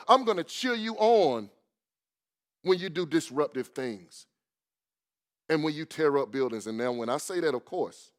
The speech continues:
we do understand, and I'm gonna end up with my message that black people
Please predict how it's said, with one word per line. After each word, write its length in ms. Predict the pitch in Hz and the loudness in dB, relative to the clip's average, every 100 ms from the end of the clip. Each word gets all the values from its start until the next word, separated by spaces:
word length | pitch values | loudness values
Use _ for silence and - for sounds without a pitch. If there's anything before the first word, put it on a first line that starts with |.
| _ _ _ _ | _ _ _ _
we 140 | - 160 | -6 -4
do 180 | 170 170 | 0 0
understand, 380 | 147 - 151 | -2 -4 -4
and 100 | 117 | -2
I'm 120 | 120 131 | -4 -4
gonna 140 | 131 | -6
end 240 | 127 139 143 | -4 0 0
up 140 | 135 - - | 0 -4 -10
with 120 | 120 | -6
my 120 | 120 | -4
message 360 | 117 139 - 101 | -2 -4 -6 -10
that 220 | 98 92 | -10 -8
black 280 | 104 127 - | -4 -4 -4
people 360 | 127 113 85 | -12 -14 -18